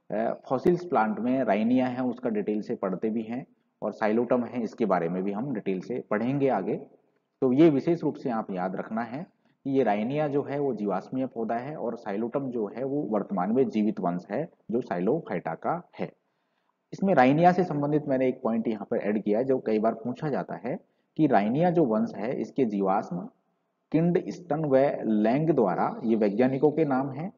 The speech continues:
इन्होंने स्कॉटलैंड के एडरडीनशायर क्षेत्र में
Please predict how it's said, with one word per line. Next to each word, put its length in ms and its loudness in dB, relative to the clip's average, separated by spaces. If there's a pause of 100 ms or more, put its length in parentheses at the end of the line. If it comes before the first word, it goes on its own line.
(100)
इन्होंने 480 0 (100)
स्कॉटलैंड 720 2
के 260 0 (1040)
एडरडीनशायर 840 4
क्षेत्र 340 -6
में 300 -2